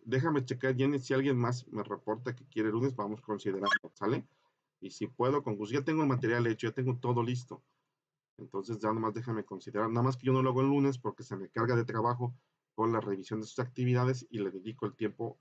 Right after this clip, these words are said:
a calificar. Pero lo checamos, ¿no? ¿Sale, Iván? Cualquier cosa que necesiten, con confianza, este, estoy para apoyarlos y la idea es que juntos lleguemos a,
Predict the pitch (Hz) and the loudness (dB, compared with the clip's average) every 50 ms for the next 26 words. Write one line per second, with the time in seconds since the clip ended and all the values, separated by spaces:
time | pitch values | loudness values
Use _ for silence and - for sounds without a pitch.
0 | _ _ - - - 92 92 92 - - 98 - - 113 107 - _ _ _ _ | _ _ -16 -12 -10 -8 -8 -8 -10 -14 -14 -8 -6 -6 -6 -6 _ _ _ _
1 | _ _ _ _ _ _ _ _ _ - 123 113 117 120 120 135 127 135 139 131 | _ _ _ _ _ _ _ _ _ 0 0 2 2 2 0 0 0 0 2 2
2 | 117 98 98 117 156 202 - _ _ _ _ _ _ _ _ _ _ - 120 127 | 2 2 0 0 0 -2 -4 _ _ _ _ _ _ _ _ _ _ 0 2 2
3 | 139 147 139 135 160 196 208 - - _ _ _ _ - 113 110 - - 156 - | 4 4 2 2 0 0 -2 -4 -10 _ _ _ _ -2 0 0 0 0 -2 -2
4 | - - 156 127 165 123 - 131 113 110 - - 98 - 131 131 123 139 160 160 | 0 -2 -2 -2 -4 -2 -2 -2 -2 -2 -6 -10 -8 -4 -4 -4 -2 0 -2 -2
5 | 143 127 120 113 107 104 - 104 101 98 95 _ - 131 151 160 160 151 127 170 | -2 -4 -4 -4 -4 -4 -6 -8 -8 -8 -10 _ -2 0 2 2 0 0 -2 -2
6 | 190 233 - _ _ _ _ _ _ _ _ _ _ _ _ - 101 101 98 - | -4 -4 -4 _ _ _ _ _ _ _ _ _ _ _ _ -6 -6 -6 -6 -6
7 | - _ _ 113 104 104 110 - - _ _ _ _ _ _ _ _ _ _ - | -12 _ _ -4 -4 -4 -4 -6 -12 _ _ _ _ _ _ _ _ _ _ -10
8 | 127 - 123 117 123 127 117 110 104 - _ - - - - 98 98 110 120 135 | -8 -4 -4 -4 -2 0 -2 -2 -2 -4 _ -12 -10 -6 -6 -4 -2 -2 0 0
9 | 151 135 123 110 95 90 92 90 92 101 104 107 117 123 123 - - 104 95 - | -2 -4 -4 -8 -8 -8 -8 -8 -4 -4 -2 -2 -4 -6 -10 -8 -8 -8 -8 -6
10 | - 110 113 113 113 131 147 147 131 107 95 - 104 104 110 110 107 - 95 87 | -6 -6 -4 -2 -2 -2 -2 -2 -4 -6 -6 -4 -4 -6 -6 -8 -8 -10 -10 -12
11 | 85 - | -12 -12